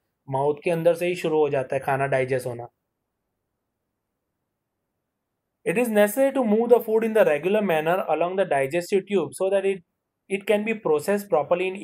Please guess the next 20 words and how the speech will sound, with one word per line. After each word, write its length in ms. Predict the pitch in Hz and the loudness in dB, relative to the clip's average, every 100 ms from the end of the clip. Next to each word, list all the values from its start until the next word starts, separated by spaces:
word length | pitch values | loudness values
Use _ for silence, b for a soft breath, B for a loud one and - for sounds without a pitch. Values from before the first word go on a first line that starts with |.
| 143 | -8
each 120 | 139 - | -10 -8
part। 240 | 127 113 _ _ _ _ _ _ _ _ _ - | -10 -10 _ _ _ _ _ _ _ _ _ -4
The 120 | 156 | 0
linings 640 | 151 151 180 269 220 135 - - | 2 2 0 -2 -2 -6 -10 -2
of 200 | 190 190 | -2 2
the 80 | 226 220 | 0 2
canal 280 | 160 185 185 | 0 2 2
has 180 | 190 185 | 0 2
the 120 | 208 170 | 0 0
muscles 480 | 135 131 202 139 127 - _ _ _ | -4 0 2 2 -4 -16 _ _ _
that 180 | 160 165 - - | 0 0 -10 -4
contracts 720 | 165 160 165 - 247 254 - - 160 131 | -2 -2 -8 0 0 0 -6 -6 -4 0
rhythmically 800 | 147 156 233 269 269 165 139 151 208 - _ _ - | 0 2 2 0 2 2 2 -2 -6 -8 _ _ -6
in 160 | 156 156 | 2 2
order 200 | 170 233 | 4 2
to 140 | 247 - | 0 2
push 260 | 185 196 190 | 0 0 0
the 100 | 202 196 | -2 0
food 260 | 165 160 170 - 180 | -2 -2 -2 -4 0
forward। 560 | 151 135 151 165 127 | 2 4 4 2 0